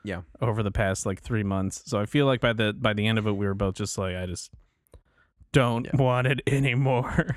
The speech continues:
Speaker 2: <laughs>
Speaker 1: I think it's also, um, they're, they're very, they're not very board gamey board games.
Speaker 2: Right.
Speaker 1: You know what I mean? Like, they're, they're very much like, these are more miniatures game, scenario-based miniatures game than it is, like, a board game. You know, you say a board game,
Speaker 2: Yeah.
Speaker 1: uh, uh,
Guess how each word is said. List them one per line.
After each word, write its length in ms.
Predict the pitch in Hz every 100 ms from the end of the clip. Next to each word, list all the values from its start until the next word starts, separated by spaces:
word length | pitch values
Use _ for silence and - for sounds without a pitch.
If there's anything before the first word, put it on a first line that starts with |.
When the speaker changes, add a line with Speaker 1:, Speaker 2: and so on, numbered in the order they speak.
| -
Speaker 2:
<laughs> 160 | - -
Speaker 1:
I 60 | -
think 180 | 466
it's 100 | 403
also, 360 | 220 320 233 190
um, 300 | 156 160 147
they're, 200 | 151 165
they're 200 | 170 180
very, 380 | 160 175 170 160
they're 180 | 135 175
not 240 | 240 208
very 240 | 220 202
board 480 | 135 101 135 170 156
gamey 440 | 143 185 196 202 202
board 360 | 180 196 196
games. 640 | 185 202 208 208 208 - - _ _ -
Speaker 2:
Right. 200 | 113 90
Speaker 1:
You 60 | 202
know 80 | 208
what 80 | 208
I 40 |
mean? 280 | 208 - 202
Like, 200 | 147 147
they're, 140 | 170
they're 140 | 160 170
very 200 | 202 196
much 220 | 170 -
like, 160 | 143 113
these 220 | 160 143
are 320 | 139 123 120
more 340 | 110 139 160 139
miniatures 680 | 123 143 170 139 - 107 95
game, 560 | 107 104 98 98 95 - -
scenario-based 720 | - - 127 135 131 127 123 123
miniatures 460 | 127 120 101 101
game 240 | 107 101 98
than 100 | 110
it 120 | 107
is, 180 | 110 101
like, 220 | 95 95
a 80 | -
board 420 | 120 - 190 139 104
game. 300 | 95 92 107
You 60 |
know, 40 | 135
you 140 | 156
say 180 | - 196
a 60 | 95
board 460 | 85 127 165 147
game, 480 | 107 90 90 95 107 - _ -
Speaker 2:
Yeah. 240 | 92 101 90
Speaker 1:
uh, 60 | 95 92 90 82
uh, 220 | 90 92